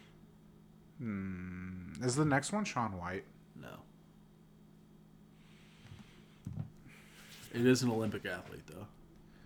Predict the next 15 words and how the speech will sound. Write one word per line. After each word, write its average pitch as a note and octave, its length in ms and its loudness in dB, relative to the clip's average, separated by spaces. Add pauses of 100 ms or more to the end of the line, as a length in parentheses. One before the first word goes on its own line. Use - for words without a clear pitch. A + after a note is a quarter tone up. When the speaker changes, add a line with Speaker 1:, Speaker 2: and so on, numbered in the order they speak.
(340)
Speaker 1:
Apollo G2 420 -2 (140)
Ono? A2 180 -4 (2250)
He C3+ 60 -6
was F3+ 140 -4
the B3+ 80 -2
goat. F#2+ 240 2
Speaker 2:
Apollo D#3 640 10 (120)
Ono? D3+ 580 8 (120)
Speaker 1:
He E3+ 80 4
was C4+ 160 2
the D4+ 100 0
goat B2 520 6 (140)
at - 120 -2
speed - 380 4
skating. F#2 500 0